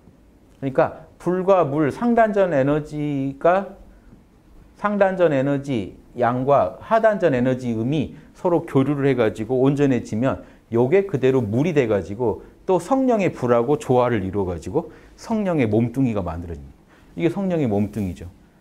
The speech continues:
성령이 탈 몸뚱이가 정확히 만들어지면 저게 부활체인 거예요.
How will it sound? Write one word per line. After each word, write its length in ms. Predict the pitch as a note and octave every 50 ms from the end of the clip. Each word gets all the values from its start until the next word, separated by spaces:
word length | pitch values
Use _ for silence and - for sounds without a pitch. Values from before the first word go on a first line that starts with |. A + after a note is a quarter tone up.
| _ _
성령이 580 | _ - - F#3 F#3 F3+ F3 D#3+ D#3+ D#3+ D#3+ C#3 -
탈 240 | - - - F3 D#3+
몸뚱이가 640 | A#2+ G#2+ A2+ B2 - - C#3+ C#3 C3+ A#2+ B2 B2+ B2
정확히 400 | - - - F2+ B2 - - C#3+
만들어지면 800 | A2 F#2+ F#2 G2 G2 A2 G2+ G#2 F2+ E2+ F#2 G#2+ B2+ A#2+ G#2 F#2
저게 260 | F2+ A#2 A2 A2+ A#2
부활체인 540 | A2+ - - B2+ A#2 G#2+ G#2 - - G2+ F2
거예요. 200 | E2 D#2 D2+ D2